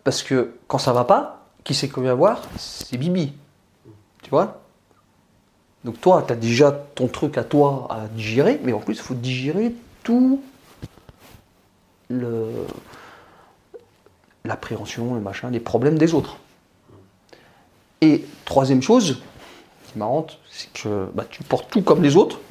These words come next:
plus tout ce qui est santé. Donc ça fait quand même un peu de poids, hein. Je dis pas que c'est comme le radio, <laughs> mais je veux dire, tu ramasses quand même un peu plus. Et puis t'as plein de, de trucs après derrière, euh, voilà, les gens se posent, bah, toi, faut faire les soins des mecs et tout ça.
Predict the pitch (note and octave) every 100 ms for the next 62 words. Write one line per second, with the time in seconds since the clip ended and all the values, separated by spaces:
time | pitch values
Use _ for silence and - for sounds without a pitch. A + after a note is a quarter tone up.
0 | - - F#3+ G#3 - - G#3+ A3 - D#3
1 | - D#3 C3 - _ - - C3 - D3+
2 | D3+ D3 C#3 - C3+ A#2+ C#3+ C#3 A#2 A#2+
3 | B2+ C3+ C3 - C3 B2+ A#2+ C3+ G3 -
4 | - - C3+ - - - - - - -
5 | - - - - - D3 F#3 - C#3+ C#3+
6 | D#3+ - D3+ C#3 D#3+ C3 A2 - A#2 A#2+
7 | A#2+ G#3+ - - _ - - - - -
8 | - - - - - G#3+ F3 D3+ C#3 C3
9 | - F3+ B2 - D3 A2 B2+ F3 E3+ C#3
10 | A#2 D3 F3 A#2 A#2 B2 - A#2 C#3 D3
11 | G#2+ G#2+ B2 - G#2+ - A2 G#2+ A2 A2
12 | B2+ E3+ E3+ B2 A#2+ -